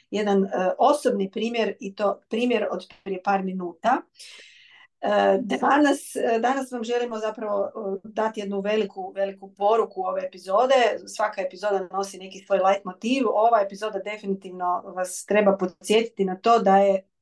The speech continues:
prokrastinacija veliki neprijatelj organizacije.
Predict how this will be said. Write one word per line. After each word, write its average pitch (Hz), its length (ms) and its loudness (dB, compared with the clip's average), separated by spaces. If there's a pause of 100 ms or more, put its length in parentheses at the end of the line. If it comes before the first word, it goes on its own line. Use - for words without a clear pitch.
prokrastinacija 196 920 -4
veliki 185 400 -6
neprijatelj 170 600 -2 (420)
organizacije. 185 920 0